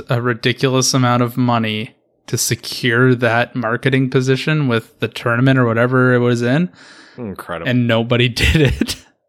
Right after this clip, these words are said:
Speaker 1: I mean, we're talking about it right now, so as I
Speaker 2: Oh,
Speaker 1: sip
Speaker 2: no.
Speaker 1: my nice ice cold Pepsi.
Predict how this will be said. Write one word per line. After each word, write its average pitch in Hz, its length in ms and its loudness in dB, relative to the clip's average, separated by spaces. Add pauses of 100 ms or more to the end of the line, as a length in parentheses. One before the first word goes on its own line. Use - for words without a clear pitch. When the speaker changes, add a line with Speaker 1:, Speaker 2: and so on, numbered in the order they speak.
(100)
Speaker 1:
I 143 180 2
mean, 165 220 -2
we're 151 80 2
talking 143 240 0
about 131 180 2
it 113 40 2
right 117 180 2
now, 113 160 -2
so 110 320 -6 (920)
as 120 140 2
I 117 60 4
Speaker 2:
Oh, - 20 2
Speaker 1:
sip 117 240 0
Speaker 2:
no. 123 160 2
Speaker 1:
my 117 240 -2
nice 123 260 0
ice 123 240 2
cold 120 260 2
Pepsi. 123 480 -2